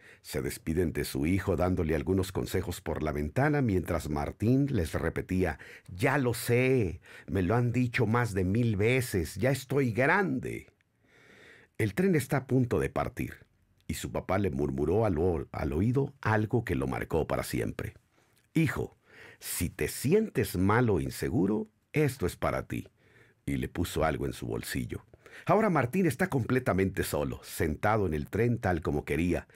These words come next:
sin sus papás por primera vez. Admira los paisajes por la ventana, a su alrededor.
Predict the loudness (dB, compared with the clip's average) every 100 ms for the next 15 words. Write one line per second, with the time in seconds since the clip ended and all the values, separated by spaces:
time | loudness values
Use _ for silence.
0 | -20 -20 -6 -4 -4 -4 -4 -4 0 0
1 | -2 -4 -6 -4 -4 -2 -2 -2 -4 -10
2 | -14 -20 _ _ -20 -20 -6 -2 0 0
3 | 0 -2 -4 -4 0 -2 -2 -6 -6 -4
4 | -4 -4 -4 0 2 2 2 0 -2 -4
5 | -4 -4 -2 0 0 -2